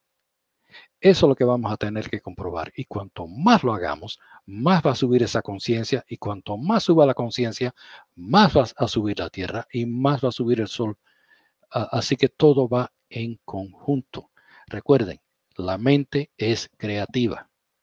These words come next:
Y la mente solamente puede vivir donde pueda vivir. Don José.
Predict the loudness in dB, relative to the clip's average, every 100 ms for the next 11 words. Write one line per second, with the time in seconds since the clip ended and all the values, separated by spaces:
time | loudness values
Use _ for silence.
0 | _ _ -18 -10 -6 -4 2 2 0 -2
1 | 0 0 0 -2 -6 0 4 4 4 2
2 | 2 0 -2 _ _ _ _ _ -20 -20
3 | _ -16 4 8 8 6 0 -6 -6 -6
4 | -6 -6 -10 -16 -16 -10 -8 -8 -16 -20
5 | _ _ _ _ _ _ _ _ _ _
6 | _ _ _ _ _ _ _ -10 -10 _
7 | -16 -14 -10 -10 -10